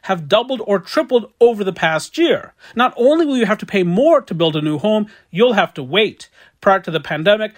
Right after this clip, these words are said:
the typical single-family home might have taken in the range of seven months to construct. Today, it can take up to a year. Much of this has to do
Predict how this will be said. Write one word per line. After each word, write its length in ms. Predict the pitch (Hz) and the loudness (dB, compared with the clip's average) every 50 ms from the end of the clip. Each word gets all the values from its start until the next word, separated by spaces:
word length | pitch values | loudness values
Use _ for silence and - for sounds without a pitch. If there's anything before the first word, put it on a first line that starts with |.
| _ _ _ | _ _ _
the 80 | - 180 | -8 -8
typical 480 | 180 - - 262 262 311 - 320 294 | -6 -6 -6 -6 -6 -4 -4 -4 -4
single-family 640 | - - - 240 240 247 240 226 - 202 185 180 180 180 | -4 -4 -6 -6 -4 -4 -4 -2 0 0 0 0 -2 -2
home 280 | 170 214 214 208 202 - _ _ _ _ | 0 0 0 0 -2 -6 _ _ _ _
might 260 | 165 165 190 240 320 | -4 -2 0 0 0
have 120 | 349 339 | -2 -6
taken 320 | - - 196 196 - 214 - | -6 -6 -6 -4 -6 -8 -6
in 140 | 208 190 | -6 -4
the 100 | 190 190 | -4 -4
range 320 | 175 185 196 196 202 202 - | -2 -2 -2 -2 -2 -4 -4
of 200 | - - - - | -6 -8 -8 -8
seven 440 | - - - - 190 202 269 269 226 | -10 -8 -4 -4 -2 -2 -2 -2 -2
months 240 | 170 160 170 170 - _ | 0 -2 -2 -4 -8 _
to 140 | - - 208 | -10 -10 -8
construct. 640 | - 240 247 233 - - - 320 - - _ - - _ _ _ _ _ | -6 -8 -8 -8 -6 -2 0 0 0 -2 _ -18 -20 _ _ _ _ _
Today, 420 | - - 208 175 262 285 285 285 269 | -4 -4 0 2 2 2 2 0 -4
it 80 | 254 214 | -6 -6
can 120 | - 226 | -6 -6
take 280 | 208 - 208 208 208 _ _ - | -2 -2 -2 -2 -2 _ _ -10
up 180 | 185 180 - | -10 -10 -8
to 200 | - - 202 208 - | -8 -6 -6 -4 -2
a 80 | 196 202 | -4 -4
year. 520 | 190 160 180 233 277 240 151 - - - _ _ - _ _ _ | -4 -4 -4 -2 -2 -2 -2 -4 -8 -14 _ _ -20 _ _ _
Much 360 | 165 165 175 208 302 - - | -6 -2 2 2 2 2 0
of 80 | - 202 | -4 -4
this 200 | 156 160 160 - | -4 -4 -4 -4
has 180 | - 170 160 | -4 -6 -6
to 80 | - 175 | -6 -8
do 300 | 160 208 247 254 247 220 | -8 -6 -4 -4 -6 -6